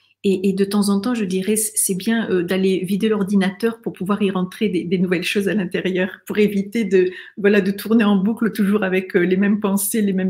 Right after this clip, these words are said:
émotions, les mêmes idées. Donc, l'un des adages qui concerne le cerveau, c'est : « Rien ne se perd, mais rien n'est acquis non plus. »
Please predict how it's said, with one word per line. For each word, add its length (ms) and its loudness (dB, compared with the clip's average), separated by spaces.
émotions, 460 -4
les 100 -2
mêmes 180 -2
idées. 460 -8
Donc, 220 0
l'un 120 -2
des 200 -2
adages 560 -4
qui 100 -10
concerne 380 -6
le 60 -2
cerveau, 360 -6
c'est : « 300 -4
Rien 260 -4
ne 120 -2
se 180 -4
perd, 440 -6
mais 140 4
rien 240 -2
n'est 220 0
acquis 240 -4
non 160 -2
plus. » 320 -6